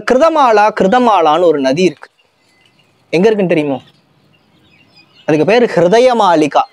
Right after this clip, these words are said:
அந்த நதியோட பேரு ஹிருதயமாலிகா. வேற ஒண்ணும் இல்ல, நம்ம மதுரையில இருக்கு. நம்ம மதுரையில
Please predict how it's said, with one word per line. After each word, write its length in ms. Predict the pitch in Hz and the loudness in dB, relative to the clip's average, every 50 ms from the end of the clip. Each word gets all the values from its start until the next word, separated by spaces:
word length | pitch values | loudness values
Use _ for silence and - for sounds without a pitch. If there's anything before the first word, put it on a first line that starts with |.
| _ _ - | _ _ -6
அந்த 180 | 131 127 131 | -4 -2 -2
நதியோட 400 | 135 135 139 165 180 175 165 143 | -2 -2 0 0 2 2 2 0
பேரு 300 | 127 - 139 139 185 226 - | -2 -2 -2 -2 -2 -2 -2
ஹிருதயமாலிகா. 800 | - 165 165 185 196 202 180 170 151 135 123 117 - - 156 247 - _ _ _ _ _ _ - - _ - | -2 -2 0 0 0 0 0 0 -2 -2 -4 -4 -4 -2 -2 -2 -4 _ _ _ _ _ _ -20 -12 _ -2
வேற 200 | 160 175 190 196 | 0 2 2 0
ஒண்ணும் 220 | 214 254 302 294 | 2 2 2 2
இல்ல, 200 | 202 180 220 294 | 2 2 0 0
நம்ம 420 | 262 202 185 175 160 147 147 160 | 0 0 0 0 0 0 0 0
மதுரையில 360 | 190 226 285 277 269 233 165 143 | 2 2 2 2 2 0 0 -2
இருக்கு. 280 | 139 135 - 180 - _ _ _ _ _ _ _ _ _ _ _ _ _ _ _ _ _ _ _ _ _ _ _ _ _ _ - | -4 -4 -6 -8 -8 _ _ _ _ _ _ _ _ _ _ _ _ _ _ _ _ _ _ _ _ _ _ _ _ _ _ -4
நம்ம 280 | 156 175 175 170 175 | -2 0 0 0 0
மதுரையில 420 | 190 247 254 226 175 151 190 254 | 2 2 2 2 2 0 0 -2